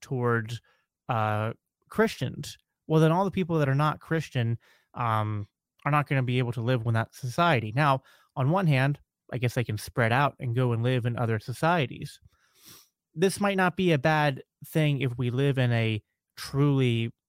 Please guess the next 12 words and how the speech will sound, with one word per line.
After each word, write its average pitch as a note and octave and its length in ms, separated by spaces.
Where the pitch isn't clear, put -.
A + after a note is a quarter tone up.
anarchist, B2+ 640
polycentric A#2+ 680
legal A#2+ 420
society A#2 680
where A2+ 400
you C#3 120
can B2+ 160
have B2+ 200
true D3 680
freedom C#3+ 380
of A#2+ 120
association, E3 1000